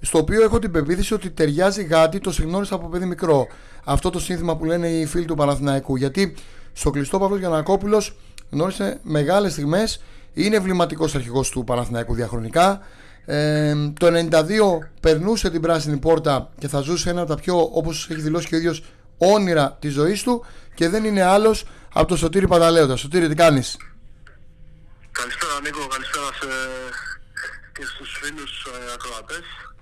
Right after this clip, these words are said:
Speaker 2: Σε ευχαριστώ πάρα πολύ για την πρόσκληση, μεγάλη μου τιμή.
Speaker 1: Και εγώ για την τιμή που μου κάνεις. Από καιρό ήθελα να σου κάνω αυτή τη συνέντευξη. Το ομολογώ ότι από καιρό ήθελα να σου κάνω αυτή τη συνέντευξη, αλλά πραγματικά οι υποχρεώσεις του ερασιτέχνη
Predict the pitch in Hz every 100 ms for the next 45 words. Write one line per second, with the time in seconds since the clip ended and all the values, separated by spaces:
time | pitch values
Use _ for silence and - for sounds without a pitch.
0 | - - - - - - - - - 180
1 | - 139 135 117 117 113 107 120 127 143
2 | 143 131 120 120 113 110 113 160 170 -
3 | - 143 143 175 156 151 147 175 165 165
4 | 151 127 117 - - 135 131 156 170 202
5 | 196 175 202 190 190 165 180 160 - 151
6 | 151 - - 156 147 156 170 190 180 156
7 | 143 165 170 156 165 160 170 151 185 160
8 | 170 165 151 - - 147 147 139 - 190
9 | 185 165 147 156 170 196 - 156 147 170
10 | 175 175